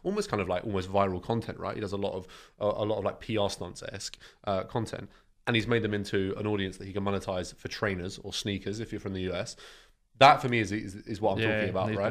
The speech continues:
Speaker 2: been, he's been absolutely banging it as
Speaker 1: He's
Speaker 2: well. He
Speaker 1: killed
Speaker 2: sold
Speaker 1: it.
Speaker 2: what? Sold out in, like,
Speaker 1: So
Speaker 2: fifty seconds or something
Speaker 1: Twice
Speaker 2: last
Speaker 1: now,
Speaker 2: year.
Speaker 1: twice. He's got, he's got, like, mainstream pickup,
Speaker 2: Bro, they're on,
Speaker 1: Hype
Speaker 2: they're on
Speaker 1: Beast,
Speaker 2: StockX.
Speaker 1: Hype Beast picking it up,
Speaker 2: Insane.
Speaker 1: right? People reselling left, right, and center. That's when you know you've, like,
Speaker 2: <laughs> Yeah,
Speaker 1: you've
Speaker 2: he's
Speaker 1: won
Speaker 2: done
Speaker 1: it,
Speaker 2: well.
Speaker 1: right? And he's done it through, I guess, like, traditional tried and test method of limited,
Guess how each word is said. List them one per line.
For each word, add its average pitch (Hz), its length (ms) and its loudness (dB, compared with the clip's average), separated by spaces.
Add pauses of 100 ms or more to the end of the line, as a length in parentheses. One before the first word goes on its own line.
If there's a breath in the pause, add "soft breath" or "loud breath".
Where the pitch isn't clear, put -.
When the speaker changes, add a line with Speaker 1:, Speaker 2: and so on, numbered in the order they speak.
(120)
Speaker 2:
been, 101 80 -6
he's 107 80 -4
been 104 160 -6
absolutely 98 460 -4
banging 101 260 -4
it 98 80 -6
as 104 80 -6
Speaker 1:
He's 160 60 0
Speaker 2:
well. - 40 2
He - 60 2
Speaker 1:
killed 330 80 4
Speaker 2:
sold 110 140 8
Speaker 1:
it. 110 40 4
Speaker 2:
what? 101 340 4
Sold 110 280 2
out 95 60 4
in, 95 40 0
like, 104 100 2
Speaker 1:
So - 80 -2
Speaker 2:
fifty - 280 0
seconds 113 420 2
or 104 100 0
something 101 320 -6
Speaker 1:
Twice 160 300 8
Speaker 2:
last 98 300 0
Speaker 1:
now, 110 40 -2
Speaker 2:
year. 151 120 6
Speaker 1:
twice. 95 200 0
He's 127 140 2
got, 147 160 4
he's 131 100 2
got, 127 200 2
like, 117 180 2
mainstream 139 400 2
pickup, 131 120 0
Speaker 2:
Bro, 110 140 8
they're 127 120 8
on, 135 120 8
Speaker 1:
Hype 135 80 0
Speaker 2:
they're 123 200 6
on 113 80 6
Speaker 1:
Beast, - 180 -4
Speaker 2:
StockX. 127 460 4
Speaker 1:
Hype 139 260 2
Beast 135 240 2
picking 113 220 2
it 104 60 -4
up, 98 100 0 (100)
Speaker 2:
Insane. 104 300 -2
Speaker 1:
right? 113 200 0
People 135 280 2
reselling 131 360 2
left, 117 180 0
right, 117 100 -4
and 110 80 -6
center. 120 140 -2
That's 165 120 4
when 185 100 0
you 139 60 2
know 123 80 6
you've, 104 220 4
like, 98 180 2
Speaker 2:
<laughs> - 20 -4
Yeah, 95 200 4
Speaker 1:
you've 110 60 4
Speaker 2:
he's 107 100 4
Speaker 1:
won 113 100 10
Speaker 2:
done - 80 4
Speaker 1:
it, 107 60 -2
Speaker 2:
well. 98 80 0
Speaker 1:
right? 120 160 0 (260 loud breath)
And 113 80 -2
he's 107 80 2
done 127 100 4
it 113 120 -4
through, 104 320 -4
I 147 80 4
guess, 175 180 0
like, 110 140 4
traditional 113 360 0
tried 101 200 2
and 95 100 -6
test - 180 -6
method 98 300 -4
of 92 100 -4
limited, 98 360 -2